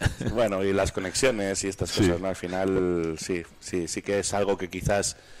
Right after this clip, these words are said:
Speaker 1: debería estar más regulado, porque,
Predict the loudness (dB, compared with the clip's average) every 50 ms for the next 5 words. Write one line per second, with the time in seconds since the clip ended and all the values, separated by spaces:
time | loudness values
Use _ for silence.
0 | -18 -18 -18 -20 -20 -16 -4 -2 0 2 4 2 2 2 2 2 2 2 4 2
1 | 4 4 4 4 4 4 4 6 6 6 6 4 4 2 2 0 -2 -6 -4 -4
2 | -2 0 0 0 0 0 -2